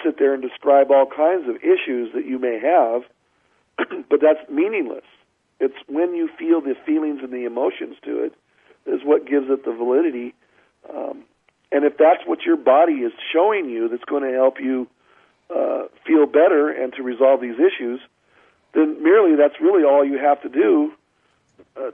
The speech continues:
to accept it. It's, uh, it's like the, um, Doctor Brian Weiss book, "Many Lives, Many Masters," um, which explains, uh, this, this process too. Um, it, it, and then there's the other process,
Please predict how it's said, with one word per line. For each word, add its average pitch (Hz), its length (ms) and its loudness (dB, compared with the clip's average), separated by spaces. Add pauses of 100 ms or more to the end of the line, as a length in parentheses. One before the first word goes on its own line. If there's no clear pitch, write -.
to 165 80 2
accept - 400 2
it. - 160 -8
It's, - 160 -10 (200)
uh, 143 180 -4
it's 143 220 -6
like 165 300 2
the, 139 300 -4 (100)
um, 127 220 -6
Doctor 139 340 2
Brian 139 340 0
Weiss 131 320 2
book, 120 300 -4 (440)
"Many 147 240 0
Lives, 135 360 4
Many 131 160 -6
Masters," 135 540 -4 (1080)
um, 123 320 -10
which - 180 -4 (120)
explains, 139 680 -2 (1040)
uh, 117 360 -18
this, 151 200 -2 (220)
this 127 120 -2 (100)
process 123 500 0 (180)
too. - 300 -2 (720)
Um, - 360 -14 (180)
it, - 220 -6
it, 151 140 -6 (440)
and 139 100 -2
then 180 120 2
there's 170 180 0
the 139 140 2
other 202 160 4
process, 131 520 2